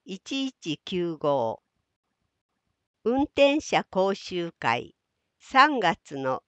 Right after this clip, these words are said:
日程と場所。日程、十五日日曜日、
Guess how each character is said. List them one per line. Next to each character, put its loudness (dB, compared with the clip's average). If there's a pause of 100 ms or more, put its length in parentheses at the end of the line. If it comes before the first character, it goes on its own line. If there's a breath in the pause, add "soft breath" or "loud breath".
日 -4 (160)
程 2
と -2
場 2
所。 -6 (2500)
日 0 (160)
程、 0 (400)
十 0
五 2
日 -2 (100)
日 -4
曜 4
日、 -8